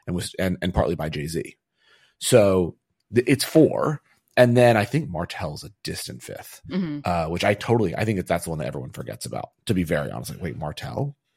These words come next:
Speaker 1: And, you know, funny because it's, it's a French company that owns Martell Pernod. Um, but yeah, and I also think it's very interesting that, you know, a French company owns the biggest one, then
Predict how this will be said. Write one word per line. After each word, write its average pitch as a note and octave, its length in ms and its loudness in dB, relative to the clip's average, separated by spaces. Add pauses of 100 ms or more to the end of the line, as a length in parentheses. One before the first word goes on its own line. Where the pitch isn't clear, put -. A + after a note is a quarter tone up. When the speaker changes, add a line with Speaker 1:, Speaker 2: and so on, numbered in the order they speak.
(340)
Speaker 1:
And, E2 340 -2
you F#2+ 160 -2
know, E2+ 100 0
funny G#2 240 4
because F2 200 0
it's, - 140 -8 (100)
it's F#2 160 -4
a F#2+ 40 0
French D2+ 360 -6
company D2+ 300 -4
that C#2+ 100 -8
owns F2 220 -4
Martell C2+ 340 -6
Pernod. D#2 500 -6 (380)
Um, D2+ 460 -4 (200)
but A#2 120 6
yeah, B2+ 80 10
and G2 80 6
I G2+ 40 8
also A2 120 4
think A2 120 2
it's F2 80 -2
very F2 140 0
interesting E2 320 -4
that, D#2 160 -4 (840)
you G2+ 120 0
know, D2+ 260 -2 (200)
a G2 40 -8
French G#2+ 240 2
company G#2 260 2
owns F#2+ 140 0
the F#2 60 -2
biggest G#2+ 360 4
one, D#2 340 -4 (560)
then E2+ 560 0